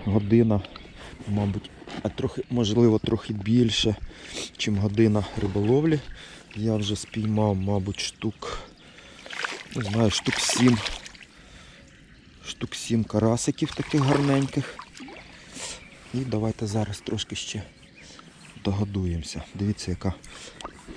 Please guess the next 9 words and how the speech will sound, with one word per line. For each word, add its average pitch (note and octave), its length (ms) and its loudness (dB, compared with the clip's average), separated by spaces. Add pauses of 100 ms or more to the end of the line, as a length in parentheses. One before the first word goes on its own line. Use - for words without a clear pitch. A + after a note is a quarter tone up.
(480)
прикормка - 560 -2
гарна. E2+ 380 0 (260)
З - 60 -16
такими G2 400 -6 (520)
фіолетовими F#2 960 0 (600)
вкрапліннями. F#2 840 0 (2000)
Чебрецю, G#2+ 680 0 (320)
бачите, - 360 -10
таке. - 320 -12